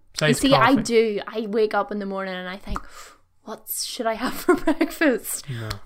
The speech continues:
Speaker 2: Oh, what could we eat for dinner this evening?
Speaker 1: Not for me.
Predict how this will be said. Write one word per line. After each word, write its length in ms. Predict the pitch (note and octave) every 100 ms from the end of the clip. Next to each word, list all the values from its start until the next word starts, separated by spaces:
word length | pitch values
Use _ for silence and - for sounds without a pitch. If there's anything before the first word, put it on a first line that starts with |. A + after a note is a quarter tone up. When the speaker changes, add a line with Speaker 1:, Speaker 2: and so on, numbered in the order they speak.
| -
Speaker 2:
Oh, 200 | D4 D4
what 420 | A3 G3+ B3 C#4
could 120 | C#4+
we 100 | G#3
eat 240 | F#3+ B3 -
for 140 | A3
dinner 480 | G3 G3+ C#4 D4+ B3
this 220 | G#3 -
evening? 720 | C#4+ C#4+ A#3 A3 F#3+ F#3+ A#3+ - _
Speaker 1:
Not 300 | C3 B2+ C3
for 140 | - B2+
me. 300 | A2+ A2